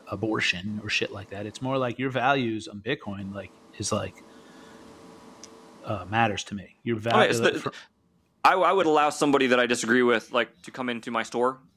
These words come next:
Speaker 2: and do, yeah, do business. But yeah, there's a difference between doing economic activity with somebody and breaking bread with someone.
Speaker 1: There's people I disagree with, and there's people who I actually think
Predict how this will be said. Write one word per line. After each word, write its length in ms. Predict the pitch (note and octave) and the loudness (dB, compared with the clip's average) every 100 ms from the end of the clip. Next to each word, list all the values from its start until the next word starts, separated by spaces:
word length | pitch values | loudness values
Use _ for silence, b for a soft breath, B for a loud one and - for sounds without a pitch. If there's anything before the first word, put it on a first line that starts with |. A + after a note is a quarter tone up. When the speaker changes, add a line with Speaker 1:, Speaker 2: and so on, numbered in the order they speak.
| A#2+ | -8
Speaker 2:
and 180 | A2+ | -6
do, 100 | A2+ - | -4 -2
yeah, 160 | A2+ | -2
do 180 | - B2 | -2 -4
business. 480 | B2 B2 C#3 D3 - | 0 0 0 -4 -6
But 220 | - C3+ | -4 0
yeah, 140 | B2+ A2 | 0 0
there's 140 | B2+ | 0
a 40 | |
difference 260 | B2+ D#3+ C#3 | -2 -4 -6
between 440 | - C3 B2 A#2 - b b b | -6 -6 -6 -8 -14 b b b
doing 220 | B2+ C3+ | -4 -4
economic 460 | - A#2+ B2 A#2+ A2+ | -2 -4 0 0 -2
activity 300 | A2 B2+ A2+ | -4 -6 -6
with 100 | A2 | -4
somebody 340 | A#2+ A2+ A2 - | -4 -2 -4 -4
and 140 | G#2 | -4
breaking 320 | A2+ A2 A2+ | -4 -4 -4
bread 320 | G#2+ G#2+ A2+ - | -2 0 0 -4
with 160 | - - | -12 -6
someone. 320 | B2+ C3 C3+ _ _ _ _ b b b b b _ _ _ _ _ _ _ - | -4 -4 -6 _ _ _ _ b b b b b _ _ _ _ _ _ _ 2
Speaker 1:
There's 380 | C3 B2 - _ _ _ | 2 2 -6 _ _ _
people 240 | C#3 C#3 | -4 -2
I 60 | A#2 | -2
disagree 440 | G#2 - G2+ B2+ | -2 -8 0 2
with, 300 | A#2+ G#2 G2 | 2 0 -4
and 100 | G#2 | -6
there's 120 | G#2 - | -6 -4
people 260 | B2 A#2+ | -2 0
who 160 | G#2+ G#2+ | 0 0
I 120 | G2+ | 0
actually 340 | G#2 G#2+ G#2 G2 | -2 -2 -2 -4
think 360 | - A2 G2+ | -4 -4 -4